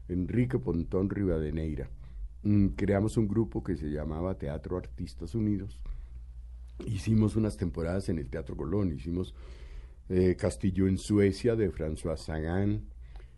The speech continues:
hicimos una comedia que se llamaba Cuando el diablo mete la cola, hicimos una obra que Enrique trajo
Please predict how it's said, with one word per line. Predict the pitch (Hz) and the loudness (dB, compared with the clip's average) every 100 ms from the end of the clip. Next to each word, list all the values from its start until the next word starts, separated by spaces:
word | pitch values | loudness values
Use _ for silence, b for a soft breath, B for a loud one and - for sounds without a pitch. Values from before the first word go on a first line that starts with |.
| - | -4
hicimos | 87 87 85 80 | -4 0 -2 0
una | 85 80 82 | -2 0 -2
comedia | 80 82 82 82 | -4 -2 -2 -2
que | 78 | -4
se | 80 | -6
llamaba | 76 73 78 85 | -6 -4 -4 -4
Cuando | 80 78 78 | -4 -4 -2
el | 78 | -4
diablo | 76 85 80 80 | -2 -2 -2 -2
mete | 82 69 78 | -4 -4 -6
la | 78 | -6
cola, | - 104 101 104 113 - b b b b b b b | 0 4 4 2 -2 -10 b b b b b b b
hicimos | 110 107 131 127 143 | 2 4 8 8 8
una | 147 147 | 6 8
obra | 147 143 127 104 110 117 | 10 12 12 10 6 4
que | 104 | 4
Enrique | 95 90 123 127 131 | 4 4 2 2 2
trajo | 135 123 120 95 107 117 | 4 4 4 2 -2 -2